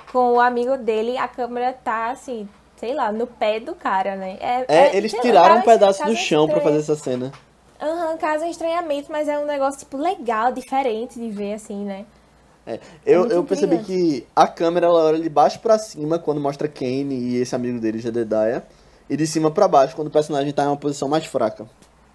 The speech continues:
Speaker 1: Uhum. É o plongeio contra plongeio,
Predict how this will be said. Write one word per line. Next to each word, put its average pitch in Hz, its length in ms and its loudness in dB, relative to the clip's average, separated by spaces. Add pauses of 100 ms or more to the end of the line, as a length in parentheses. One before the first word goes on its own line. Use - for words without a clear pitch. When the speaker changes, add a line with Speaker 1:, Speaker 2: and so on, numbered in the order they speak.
(500)
Speaker 1:
Uhum. 247 480 -6 (320)
É 233 160 2
o 247 200 4
plongeio 233 680 -6 (100)
contra 202 240 -14
plongeio, 202 460 -12